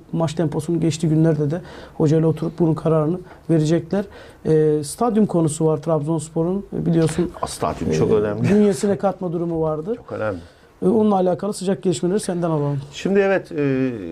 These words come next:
Speaker 2: Trabzonspor tabii stadyum konusu, stadyumun Trabzonspor'a, e, devir işlemleri var. Bir resmi süreci var bunun. Şunu ifade edelim. An itibariyle, e, dosya, e,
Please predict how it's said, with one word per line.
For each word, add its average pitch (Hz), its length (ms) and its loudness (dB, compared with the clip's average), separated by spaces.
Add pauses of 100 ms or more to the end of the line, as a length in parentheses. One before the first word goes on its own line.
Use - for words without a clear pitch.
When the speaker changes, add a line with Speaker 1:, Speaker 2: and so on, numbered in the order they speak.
(120)
Speaker 2:
Trabzonspor 160 720 2
tabii 160 480 2 (640)
stadyum 147 560 0
konusu, 127 400 -2
stadyumun 139 480 2
Trabzonspor'a, 131 960 0 (400)
e, 113 40 -6 (540)
devir 127 200 2
işlemleri 113 600 0
var. 160 220 -2
Bir 143 140 0
resmi 135 360 0
süreci 127 460 0
var 104 240 0
bunun. 139 180 -4
Şunu 151 260 -2
ifade 127 420 0
edelim. 117 340 -4 (120)
An 135 120 0
itibariyle, 113 840 -2 (600)
e, 104 360 0 (180)
dosya, 127 560 0 (380)
e, 117 40 -6